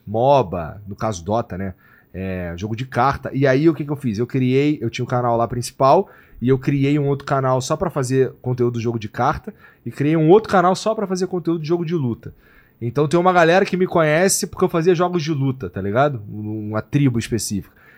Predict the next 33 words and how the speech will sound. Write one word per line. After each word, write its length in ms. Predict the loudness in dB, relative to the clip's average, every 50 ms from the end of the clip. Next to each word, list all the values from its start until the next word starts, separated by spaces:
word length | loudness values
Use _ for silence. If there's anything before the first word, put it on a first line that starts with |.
| _ _
Tem 100 | -4 0
uma 100 | 0 2 2
galera 280 | 4 4 4 2 2 0
que 80 | -2
me 100 | -6 -6
conhece 380 | -4 -4 -4 -2 -2 -4 -6 -8
porque 120 | -10 -12
eu 40 | -8
fazia 240 | -6 -4 -2 0 0
jogo 240 | 0 0 -2 -2 -2
de 160 | -2 -2 0
ra-, 180 | 0 0 -2 -4
vídeo 380 | -6 -6 -6 -4 -4 -4 -2
de 60 | -2
Hearthstone, 580 | 0 0 0 -2 -4 -6 -6 -4 -2 -2 -2 -2
que 120 | -2 0
é 40 | 0
uma 140 | 2 2 4
outra 240 | 4 4 4 2 0
tribo 220 | -4 -2 -2 -2 -2
específica. 560 | -2 -4 -6 -4 -4 -4 -6 -6 -4 -4 -2
E 100 | 0 0
é 260 | 2 2 0 0 -2
interessante 640 | -2 -4 -2 0 2 2 2 2 2 -2 -2 -2 -4
quando 120 | -6 -8 -6
chega 160 | -4 -4 -4
uma 80 | -2
galera 280 | -2 -2 -2 -2 -4 -6
assim 160 | -6 -10 -12 -12
que 80 | -8
nem 80 | -6 -6
a 40 | -4
Larissa. 400 | -4 -2 -2 -4 -4 -6 -8 -10